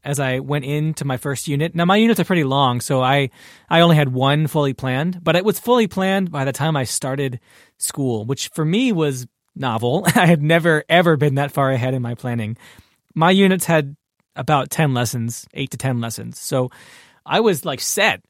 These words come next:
you know, for the first month, two months, maybe month and a half of school. And so I got started working on my second les-, uh, my second unit. And that was great. I think that if you can get the jump on these units, it really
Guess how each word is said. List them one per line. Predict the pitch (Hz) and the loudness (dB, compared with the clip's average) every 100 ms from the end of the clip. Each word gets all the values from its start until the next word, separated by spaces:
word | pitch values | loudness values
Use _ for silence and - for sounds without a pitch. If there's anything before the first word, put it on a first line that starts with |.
| _ | _
you | 135 | -6
know, | 127 143 | -2 -2
for | - 151 | -2 -4
the | 139 | -4
first | 165 165 - - _ _ _ _ _ _ - | -2 -2 -4 -12 _ _ _ _ _ _ -16
month, | 139 147 160 156 - _ | -8 -4 -4 -4 -10 _
two | - 180 | -2 0
months, | 160 143 170 - | 2 2 0 -4
maybe | 160 170 | 0 2
month | 147 147 | 2 0
and | 147 | -2
a | |
half | 117 131 143 | 0 0 -2
of | 113 | -4
school. | - 127 135 226 _ _ - | -6 -4 -4 -4 _ _ -4
And | 151 143 139 139 | -2 -2 -4 -6
so | - 143 | -6 -6
I | 135 | -4
got | 143 135 | -6 -6
started | 147 139 135 | -6 -4 -4
working | 143 151 | -4 -2
on | 143 | -2
my | 151 | 0
second | - 262 131 | 0 0 -2
les-, | 120 - - | -6 -8 -4
uh, | 139 | 0
my | 135 | 2
second | 147 202 135 | 2 2 0
unit. | 117 95 _ _ - - _ - | -4 -8 _ _ -20 -20 _ -8
And | 147 151 | -2 2
that | 269 | 4
was | 226 143 | 4 0
great. | 180 117 135 | 0 0 -2
I | |
think | 147 214 | -2 0
that | 202 165 - | 0 0 -2
if | 165 165 | -4 -2
you | 160 | -4
can | - 131 143 180 | -4 -2 0 0
get | 185 165 | -2 -6
the | |
jump | 131 139 156 | -6 -4 -4
on | 139 131 | -4 -4
these | 120 | -6
units, | 127 131 208 - - - - - _ _ - | -4 -4 -4 -6 -10 -16 -20 -20 _ _ -10
it | 151 | -8
really | 147 143 160 196 220 220 220 | -6 -2 0 2 2 0 -2